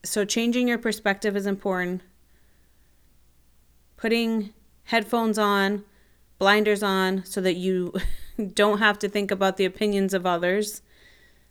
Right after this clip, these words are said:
That means good, bad, and indifferent. So you can't just say you don't care about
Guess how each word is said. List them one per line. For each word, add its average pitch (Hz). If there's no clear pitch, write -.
That 175
means 196
good, 202
bad, 180
and 180
indifferent. 170
So 165
you 190
can't 214
just 208
say 214
you 208
don't 196
care 208
about 196